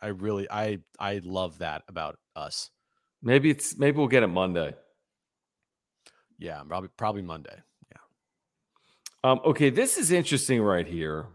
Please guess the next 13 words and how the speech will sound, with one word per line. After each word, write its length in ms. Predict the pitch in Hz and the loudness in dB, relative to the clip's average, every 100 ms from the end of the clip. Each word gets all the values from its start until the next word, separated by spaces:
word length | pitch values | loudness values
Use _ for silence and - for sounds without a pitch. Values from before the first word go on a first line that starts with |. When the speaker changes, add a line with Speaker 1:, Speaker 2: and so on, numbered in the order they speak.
| - _ _ - | -20 _ _ -6
Speaker 2:
Again, 320 | 107 127 117 | 4 4 6
approaching 440 | 101 131 127 110 | 2 2 2 2
the 40 | 113 | 4
halfway 340 | 107 107 107 | 4 6 4
point, 500 | 104 101 95 90 - | 4 0 0 -2 -4
we 100 | 92 | -4
know 140 | 98 98 | -2 -2
there's 180 | 95 | -2
a 40 | 87 | -6
zillion 420 | 80 95 90 87 | -2 0 0 0
games 240 | 85 82 | -2 -4
to 80 | - | -8
play. 340 | - 82 82 | -6 -4 -4